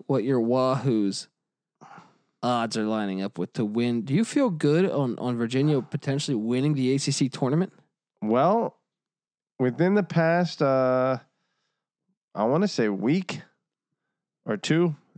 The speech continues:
Speaker 2: they've beaten, uh, both of the teams that they'll, uh, be facing in the first two rounds, presumably, in Notre Dame and then Louisville. So, uh,
Speaker 1: Dude, I mean,
Speaker 2: should they
Speaker 1: that
Speaker 2: be able to
Speaker 1: Louisville
Speaker 2: replicate that feat,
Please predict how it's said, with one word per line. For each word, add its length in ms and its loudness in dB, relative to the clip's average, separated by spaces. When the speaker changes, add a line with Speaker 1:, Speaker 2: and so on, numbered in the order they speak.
Speaker 2:
they've 360 0
beaten, 360 2
uh, 500 2
both 200 2
of 120 -4
the 80 0
teams 420 0
that 200 0
they'll, 340 2
uh, 240 2
be 140 0
facing 360 0
in 60 0
the 60 0
first 260 -2
two 140 -2
rounds, 260 0
presumably, 640 0
in 180 0
Notre 260 2
Dame 320 2
and 280 0
then 160 0
Louisville. 460 -2
So, 500 0
uh, 360 2
Speaker 1:
Dude, 100 -6
I 40 -2
mean, 240 -2
Speaker 2:
should 240 -2
they 80 2
Speaker 1:
that 80 2
Speaker 2:
be 100 4
able 140 4
to 60 2
Speaker 1:
Louisville 300 0
Speaker 2:
replicate 680 -2
that 240 0
feat, 380 -2